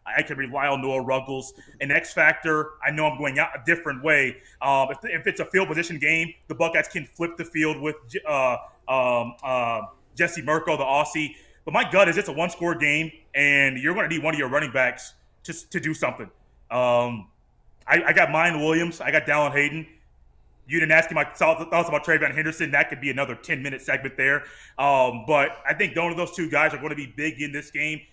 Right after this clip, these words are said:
Yes, you have a Heisman Trophy candidate in C J Stroud, but I have seen a lack of intensity, a lackadaisical attitude from him at times. Yes, he's at home, but also it's gonna be an, it's gonna be a different type of environment. Yes, he's at home, but I don't care. It's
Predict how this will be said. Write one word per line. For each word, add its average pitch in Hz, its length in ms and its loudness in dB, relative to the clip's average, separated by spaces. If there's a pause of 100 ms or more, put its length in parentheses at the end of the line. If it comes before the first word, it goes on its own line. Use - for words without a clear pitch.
(200)
Yes, 160 320 -4
you 180 60 -12
have 165 260 0
a 139 180 -6 (200)
Heisman 160 340 -4
Trophy 165 320 -8
candidate 156 580 -4 (140)
in 143 180 -6
C 165 220 -8
J 151 160 0
Stroud, 151 480 -2 (840)
but 151 100 0
I 180 100 6
have 185 100 0
seen 214 100 -6
a 147 60 -4
lack 165 260 2
of 160 60 -2
intensity, 170 480 -4
a 131 60 -2
lackadaisical 147 600 -4
attitude 151 400 -2
from 160 220 -4
him 156 140 -4
at 151 160 -2
times. 151 520 -4 (460)
Yes, 180 240 0
he's 175 100 -8
at 175 140 -2
home, 196 400 -2 (400)
but 156 80 -2
also 220 260 0
it's 135 120 -8
gonna 185 160 -4
be 170 100 0
an, 165 60 -4 (260)
it's 170 140 -4
gonna 220 160 -4
be 240 80 -4
a - 140 -6
different 185 260 0
type 180 160 2
of 156 100 -6
environment. 147 500 0
Yes, 196 160 2
he's 180 120 -8
at 156 100 -6
home, 165 240 -4
but 143 120 -2 (260)
I 202 80 4
don't 156 160 -2
care. 135 320 -2
It's 190 220 -6